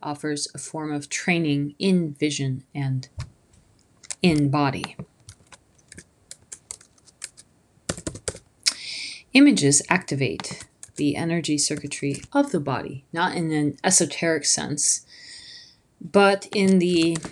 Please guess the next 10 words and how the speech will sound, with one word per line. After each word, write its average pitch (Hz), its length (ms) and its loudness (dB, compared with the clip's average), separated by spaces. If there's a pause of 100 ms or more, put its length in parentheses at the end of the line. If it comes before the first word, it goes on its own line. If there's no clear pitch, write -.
(160)
sense 165 460 -2
the 165 60 -4
nervous 165 320 0
system 160 320 -2
is 170 240 -2
in 180 180 0
fact 170 340 -2
circulating 151 760 0
charged 180 480 -2
particles, 151 680 -4